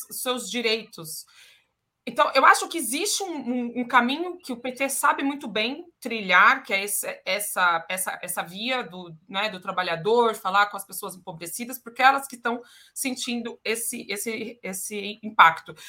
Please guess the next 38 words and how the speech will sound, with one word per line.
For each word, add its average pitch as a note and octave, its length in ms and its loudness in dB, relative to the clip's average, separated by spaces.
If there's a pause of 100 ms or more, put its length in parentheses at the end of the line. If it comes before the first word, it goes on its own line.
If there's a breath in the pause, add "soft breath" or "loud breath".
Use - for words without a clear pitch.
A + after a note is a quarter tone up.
(220 loud breath)
E G4 80 0
aí A#4 320 8
também F#4+ 220 4
eu G4 100 6
acho G4 160 6
que D4+ 120 -4
denúncias F4 580 2
precisam E4+ 420 -2
vir E4+ 140 0
à A4+ 160 4
tona, C4+ 460 6
né? G#3 180 2
Porque G#3 220 -6
tudo E4+ 200 -8
isso G4+ 120 -2
que C4+ 80 -6
o - 20 -2
Bolsonaro B3+ 400 2
tá - 100 -4
fazendo - 300 -2
é G5 60 -8
completamente B4+ 640 -2 (180)
falso, F#4 580 8 (160)
inconstitucional. C#4 1120 2 (320 loud breath)
Então, C#4+ 160 2
precisa G#4 360 0
dizer A4 300 0 (140)
muito F#4+ 300 0
que B3+ 180 -2
a, A3+ 200 -2
a, G3+ 400 2 (120)
que - 80 -14
o A#3+ 60 2
orçamento A#3+ 420 0
do A3+ 120 -10
Farmácia A3 380 2
Popular G#3+ 520 2
foi, G#3 320 -6